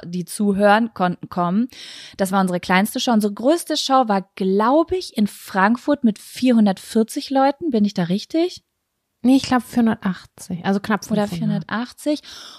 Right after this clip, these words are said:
Speaker 1: Und jetzt haben wir zweimal tausenddreihundert Leute und einmal tausendfünfhundert Leute.
Speaker 2: Genau.
Speaker 1: Das ist,
Speaker 2: Das heißt,
Speaker 1: das
Speaker 2: alle
Speaker 1: ist
Speaker 2: finden
Speaker 1: schon
Speaker 2: Platz.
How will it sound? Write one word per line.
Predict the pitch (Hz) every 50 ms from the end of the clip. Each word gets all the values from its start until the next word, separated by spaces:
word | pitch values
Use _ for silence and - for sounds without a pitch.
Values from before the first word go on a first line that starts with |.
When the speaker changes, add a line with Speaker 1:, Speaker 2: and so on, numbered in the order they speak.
| - -
Speaker 1:
Und | - 233 226 214
jetzt | 226 214 233 240 285 320 339 - - - - -
haben | 262 269 269 277 277 277 262 233
wir | 247 254 247 247 240 247 247 247 247 _ _ _ _ _ _ _ _ _ _ _
zweimal | - - - 226 254 240 240 254 269 269 277 269 269
tausenddreihundert | 262 - 247 240 226 220 220 220 - - 202 196 196 208 226 233 240 233 233 233
Leute | 226 220 226 - 220
und | 202
einmal | - - 190 190 190 185
tausendfünfhundert | 185 - - 180 180 180 165 - - 175 180 - - 175 165 156 156 165
Leute. | 165 165 160 156 - 180 175 165 - _ _ _ _ _ _ _ _ _ _ _ -
Speaker 2:
Genau. | _ 233 220 196 190 175 165
Speaker 1:
Das | 160 190 185 151
ist, | - - - - - - -
Speaker 2:
Das | 214 180
heißt, | 233 220 - -
Speaker 1:
das | 214 220
Speaker 2:
alle | 220 233
Speaker 1:
ist | 220 -
Speaker 2:
finden | - 220 202 185 185
Speaker 1:
schon | 180
Speaker 2:
Platz. | - - 180 175 170 - _ _ - - - - -